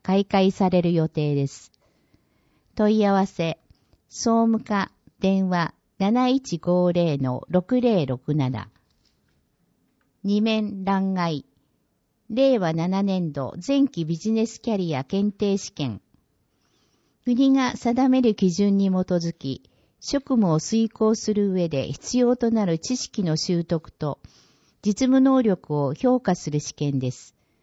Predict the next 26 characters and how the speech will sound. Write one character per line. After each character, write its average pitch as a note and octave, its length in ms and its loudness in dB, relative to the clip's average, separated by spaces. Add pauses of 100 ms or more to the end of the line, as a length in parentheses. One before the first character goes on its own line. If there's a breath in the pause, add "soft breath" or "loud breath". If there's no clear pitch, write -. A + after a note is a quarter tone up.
(540)
詳 A#3 300 2
細 G#3+ 380 0
は F#3+ 260 -2
お F#3 80 -4
問 A3+ 260 0
い A3+ 80 2
合 G#3+ 60 4
わ G#3 120 2
せ G3+ 140 -4
く F#3+ 140 -6
だ F3 140 -2
さ D#3+ 180 -6
い。 B2+ 140 -8 (720)
試 - 220 -12
験 A3 340 0
日、 B2+ 180 -8 (380)
十 B3 260 0
月 A#3 320 -2
五 - 300 -8
日 F3+ 240 -4
日 F3 380 -4
曜。 C#3 280 -4 (540)
受 A#3 240 -2
付 A#3 300 -4
期 - 140 -16
間、 - 300 -8